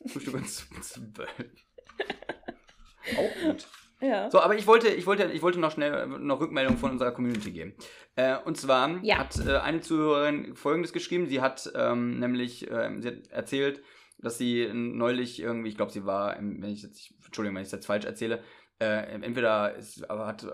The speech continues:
Speaker 1: Fl-, Flugzeug gewartet oder whatever oder Zug, ist ja auch völlig egal. Ne, auf jeden Fall hatte sie sich dafür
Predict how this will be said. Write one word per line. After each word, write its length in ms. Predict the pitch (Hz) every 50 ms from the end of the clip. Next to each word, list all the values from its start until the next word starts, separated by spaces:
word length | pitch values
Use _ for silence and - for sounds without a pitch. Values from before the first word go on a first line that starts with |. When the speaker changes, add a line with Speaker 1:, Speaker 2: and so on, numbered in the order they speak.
| 110 110 113 131
Speaker 1:
Fl-, 300 | - - - 127 120 - 120
Flugzeug 580 | 107 - 156 170 170 - - 190 185 131 127 -
gewartet 600 | 127 117 117 120 123 131 127 - 127 123 113 107
oder 320 | 107 110 110 107 104 104
whatever 400 | 101 110 107 - 117 123 127 117
oder 180 | 107 104 104 104
Zug, 240 | - 131 131 -
ist 120 | 170 - -
ja 80 | 127
auch 120 | 113 117 -
völlig 340 | - - 123 123 117 120 120
egal. 320 | 120 107 107 117 143 160 - - - - -
Ne, 140 | - 123 127
auf 80 | 123 139
jeden 160 | 156 180 190
Fall 220 | - 170 156 151 143
hatte 180 | 165 165 175
sie 100 | 147 143
sich 160 | 139 139 139
dafür 720 | - - 107 123 143 - - 165 165 170 185 214 240 247